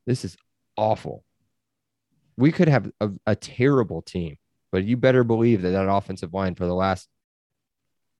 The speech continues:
I don't know, except for last year, what, what would you say, the last five years, six years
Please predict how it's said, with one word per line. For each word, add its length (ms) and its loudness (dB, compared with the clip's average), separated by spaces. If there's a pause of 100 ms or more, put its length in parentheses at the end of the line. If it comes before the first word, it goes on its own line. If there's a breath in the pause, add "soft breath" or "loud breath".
(800)
I 100 -10
don't 140 -6
know, 200 -4
except 260 -4
for 100 -2
last 320 -2
year, 100 -2
what, 220 -2
what 80 -4
would 120 -6
you 60 -8
say, 120 -4
the 80 -2
last 300 -2
five 320 -4
years, 540 -2 (880)
six 420 -4
years 400 -2